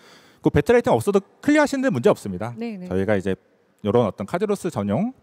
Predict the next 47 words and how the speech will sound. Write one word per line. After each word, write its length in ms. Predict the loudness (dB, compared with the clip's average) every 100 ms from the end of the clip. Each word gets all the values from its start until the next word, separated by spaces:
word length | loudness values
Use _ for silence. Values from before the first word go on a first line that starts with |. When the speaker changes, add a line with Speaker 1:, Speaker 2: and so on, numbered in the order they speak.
| _ _ _ -20 -4
Speaker 1:
배틀 260 | -2 2
아이템 220 | 2 2 0
같은 220 | -2 0
경우에는 520 | 0 2 0 -2 -4 -12 _ _ _ _ _
특히 240 | -12 -8 -4
이제 100 | -2
트라이 320 | 0 0 2
단계에서 340 | 0 0 -2 -2
좀 120 | -2
유용한 300 | 2 2 2
효과들로 460 | 2 0 0 0 0
좀 140 | -6
구성할 280 | -4 -2 0
예정이라서요. 500 | -2 -2 -4 -4 -4
아마 200 | -4 -8
숙련되시면은 800 | -6 0 2 2 2 0 0 -2
굳이 240 | -4 2
없어도 540 | 2 2 -4 -2 -4 -4
괜찮은 380 | -6 -4 -4 -4
그런 240 | -2 0
효과가 260 | 0 0 0
될 160 | -2
것 140 | -4 -6
같고요. 440 | -6 -8 -8 -8 -12
Speaker 2:
네, 420 | -12 -10 -10 -12 -12
그러니까 120 | -12
트라이를 520 | -8 -6 -6 -4 -6
조금 300 | -6 -6 -6
더 300 | -2 0 -2 -6 -14 -10
편하게 380 | -6 -6 -6 -6
할 100 | -6
수 120 | -8
있게 160 | -8 -6
도와주겠다, 800 | -4 -4 -4 -6 -8 -2 -2 2
Speaker 1:
네, 100 | 2
Speaker 2:
이런 220 | 2 -2
Speaker 1:
네. 60 | -6
Speaker 2:
느낌이네요. 420 | -8 -10 -6 -4
Speaker 1:
네, 40 |
그런 280 | -2 -2 -2
Speaker 2:
네. 40 | -4
Speaker 1:
용도로 440 | -2 0 0 -2
좀 140 | -6 -6
저희가 220 | -6 -4
제작을 300 | -4 -4 -2
해봤고요. 460 | -4 -4 -6 -6 -4
그리고, 480 | -2 0 0 -2